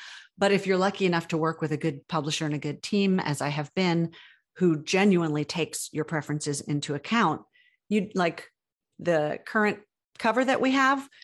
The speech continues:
was pretty tweaked. They gave me a beautiful design, but the colors weren't what I had envisioned. And we went back and forth <laughs> getting just, like, the pedantically right colors that I wanted. And they were great about that. And I don't have to worry about,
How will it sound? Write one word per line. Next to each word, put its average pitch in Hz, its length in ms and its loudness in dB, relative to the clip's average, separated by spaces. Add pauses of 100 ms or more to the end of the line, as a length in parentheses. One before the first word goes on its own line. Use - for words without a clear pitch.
(200)
was 190 400 0
pretty 254 280 2
tweaked. - 560 0 (240)
They 175 180 2
gave 190 280 2
me 185 120 6
a 160 80 4
beautiful 220 440 2
design, 165 520 2
but 151 160 -2
the - 80 -6
colors 160 720 -2
weren't 160 320 -2 (140)
what 151 160 -2
I 147 80 -2
had 151 160 -2
envisioned. 156 520 2
And 143 140 0
we 208 300 4
went 151 240 0
back 143 180 -2
and 147 120 -4
forth 165 420 2
<laughs> - 20 -4
getting 156 320 2 (300)
just, - 320 -2
like, 202 260 -2 (400)
the 175 140 2
pedantically 170 800 0
right 151 320 0
colors 151 640 -2
that 147 120 -2
I 139 100 -4
wanted. 147 500 -4 (360)
And 151 80 -2
they 160 80 0
were 156 120 0
great 226 280 2
about 135 300 -2
that. 113 240 -4 (240)
And 156 120 0
I 220 60 2
don't 247 140 4
have 240 140 0
to 208 80 0
worry 208 560 2
about, 151 340 0